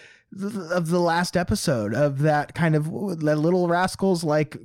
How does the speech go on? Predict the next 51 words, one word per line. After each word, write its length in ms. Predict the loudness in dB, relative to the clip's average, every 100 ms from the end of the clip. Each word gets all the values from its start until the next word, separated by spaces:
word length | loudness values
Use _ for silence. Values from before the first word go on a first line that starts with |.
| -12
you 140 | -2 0
know, 180 | 2 2
Leia's 420 | 2 2 2 2
under 240 | 2 2 4
the, 240 | 2 2
the, 360 | 0 2 0 -2
the, 360 | -2 0 0 -2
the 120 | -4 -4
trench 380 | -2 -2 -2 0
coat 240 | -2 0
there 280 | 0 2 2
and 180 | 2 2
they're 180 | 2 2
escaping, 640 | -2 -4 -4 -2 0 2
and 240 | 2 2 -2 -20 -20 _ -10
the 160 | -4 -2
fi-, 180 | -2 0
we 140 | 0
mentioned 340 | 0 -2 0
it 120 | 0 0
last 240 | -2 0
week, 200 | 0 2
is 100 | 0
the 80 | 0
fifth 200 | -2 -2
brother 240 | -2 0
doesn't 220 | 0 2 2
even 120 | 2
notice 280 | 2 0 0
them 160 | 0
'cause 160 | 2 2
he's 140 | 0
so 160 | 0 -2
worried 320 | 2 2 2
about 460 | 2 2 2 0 0
the 100 | -2
third 280 | 2 0 0
sister 520 | -2 -2 -2 -2 0
and, 200 | 2 2
and 200 | 2 2
Reva. 320 | 2 0 0
He's 240 | 0 -2
completely 840 | 0 0 0 0 0 2 0 2 2
ignores 600 | 4 2 4 2 2 0
this 240 | 0 0
very 380 | 0 0 2 2
obvious 580 | 0 -2 0 0 0 -2
attempt 340 | 0 0 2
at 120 | 0
an 100 | 0 -2
escape. 500 | -2 0 2 0